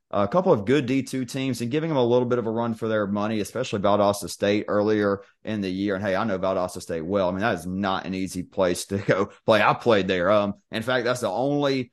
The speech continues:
stadium in, uh, that I lost in my junior or senior year, uh, in, in high school was, uh, uh, Val-, Valdosta, uh, Valdosta Stadium. I think that's the name, but whatever. Um, but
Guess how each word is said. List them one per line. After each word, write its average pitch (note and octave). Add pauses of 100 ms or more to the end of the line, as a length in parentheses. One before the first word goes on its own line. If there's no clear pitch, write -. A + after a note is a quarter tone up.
(120)
stadium C3+
in, A2+
uh, A2
that G#2
I C3
lost B2
in A2
my A#2
junior A2+
or G#2+
senior A2+
year, F#2 (180)
uh, G#2
in, G2+
in G#2
high A#2+
school G2+
was, A#2 (100)
uh, -
uh, G2+
Val-, G2+
Valdosta, G#2 (220)
uh, F#2 (220)
Valdosta G#2
Stadium. F#2+
I F2
think G2
that's E2
the E2
name, E2+
but E2
whatever. F2 (320)
Um, A2 (320)
but C3+